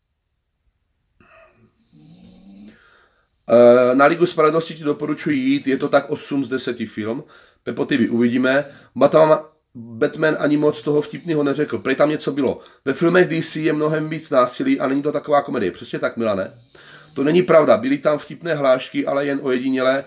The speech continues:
a jde tam více o ty vážnější věc, eh, věci. Mluvím o Justice League, jasný? Eh, spekulovalo se, že v Ragnaroku bude John Cena, no ještě, že tam nebyl. Eh, obyčejný muži, zdravím tě. Však uvidíš, jak se budeš bát o Batmana. Batman speciální vlastnost bohatý.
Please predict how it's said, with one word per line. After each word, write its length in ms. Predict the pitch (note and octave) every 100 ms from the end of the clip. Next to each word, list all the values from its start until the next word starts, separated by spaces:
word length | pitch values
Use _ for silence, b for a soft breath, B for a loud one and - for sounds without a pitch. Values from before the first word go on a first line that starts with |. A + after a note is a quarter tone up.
| B B
a 80 | -
jde 140 | B2 -
tam 240 | D3 C3+
více 260 | C3+ C3 D3+
o 100 | D3
ty 100 | C#3
vážnější 500 | C3+ C#3 C3+ - C3
věc, 360 | B2+ B2+ -
eh, 220 | C#3+ B2+ B2
věci. 500 | B2+ B2 G#2+ D#2+ - B B
Mluvím 380 | A2+ A#2+ B2+ B2
o 200 | C3+ B2
Justice 420 | A#2+ A#2+ - A2+ F2
League, 120 | F2+
jasný? 400 | G2 - B2+ C#3+ _ _ b b b b b
Eh, 120 | B2 C3
spekulovalo 600 | - D3 D#3 C#3+ C#3+ D3
se, 280 | - D3
že 140 | C#3 C#3
v 40 |
Ragnaroku 460 | C3+ B2+ C#3 C3+ C3+
bude 160 | C3+ -
John 140 | A#2+
Cena, 300 | G2+ A#2 B2+
no 60 | A#2+
ještě, 200 | A2+ A2+
že 80 | A#2+
tam 160 | F#2+
nebyl. 460 | E2+ F#2+ A#2 B2 - - - - - - - - b b b b b _ -
Eh, 280 | B2 B2+ C3
obyčejný 360 | C3+ - D3
muži, 220 | D3 B2
zdravím 340 | A2+ A#2 B2+ C#3
tě. 380 | D3 C#3+ D3+ D3+ B B
Však 200 | - C#3
uvidíš, 360 | D3 C#3+ D#3 D#3
jak 120 | D3+
se 160 | D#3+
budeš 360 | C#3+ C#3+ D3+ C#3
bát 300 | B2+ D3 C#3+
o 80 | D3
Batmana. 640 | C3+ - C3 C3 C3 C#3
Batman 380 | B2 A#2+ C#3 C#3
speciální 480 | C3+ B2+ - C#3 B2+
vlastnost 400 | A2+ - C3+ A2+
bohatý. 460 | A#2+ C3+ - A2+